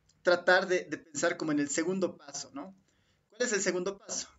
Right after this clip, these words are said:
Encontrar las funciones G, ¿no? Estas funciones G uno y G dos. Que en el fondo es que despejar X y despejar Y de estas dos ecuaciones que vamos a armar, ¿no? Despejar X y despejar Y de estas dos ecuaciones.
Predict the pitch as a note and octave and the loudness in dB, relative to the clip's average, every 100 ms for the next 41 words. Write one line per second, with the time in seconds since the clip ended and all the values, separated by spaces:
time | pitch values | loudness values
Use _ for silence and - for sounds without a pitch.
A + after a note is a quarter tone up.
0 | _ _ - D#3+ - D#3+ F3 F3 D#3 - | _ _ -18 -18 -12 0 2 2 0 -2
1 | D3 - C#3+ C#3 C#3+ C#3 - - - _ | -4 -2 -4 -4 -6 -8 -14 -16 -20 _
2 | - E3+ A#2 - F3 A3 F#3 D#3+ - D3 | -6 -6 -6 -16 -18 -14 -10 -10 -6 -6
3 | D3+ D3 C#3+ C3+ - E3+ E3 E3+ F#3 D3+ | -4 -2 -4 -6 -4 -4 -4 -6 -8 -6
4 | C#3+ B2 - - _ _ _ _ _ _ | -6 -8 -10 -14 _ _ _ _ _ _
5 | G3 A3 G3+ B3 B3 A3 A3 - D#3+ B2 | -6 -6 -2 0 0 0 -2 0 -2 -2
6 | - _ _ E3 F#3+ F#3+ G#3+ G#3+ G3 G#3 | -12 _ _ -8 -4 0 2 2 0 -4
7 | A3+ F3 D3 - D#3+ F3 F3 D3+ F3 E4 | -6 -4 -4 -6 -2 0 2 0 -2 -4
8 | _ _ _ _ _ _ _ - - G#3 | _ _ _ _ _ _ _ -20 -16 -4
9 | G3 D#3 D3 E3 D3+ - C3+ D3+ C#3 C3 | -2 -2 -2 -2 -4 -6 -4 -4 -4 -8
10 | C3+ B2+ C3 A#2+ A#2+ A#2+ - _ _ _ | -8 -8 -8 -10 -12 -14 -16 _ _ _
11 | _ - C4 _ _ _ _ _ _ D3 | _ -18 -18 _ _ _ _ _ _ -16
12 | - E3 - E3+ F3 E3+ G3+ F#3+ D3 C#3+ | -8 -6 0 2 2 -2 -10 -6 -6 -6
13 | D3 C#3+ D3 C#3 E3 F#3 D#3+ D#3+ C3+ C#3+ | -10 -6 -4 -4 -6 -6 -8 -8 -8 -8
14 | C3+ - A2+ - _ _ - | -12 -14 -20 -20 _ _ -20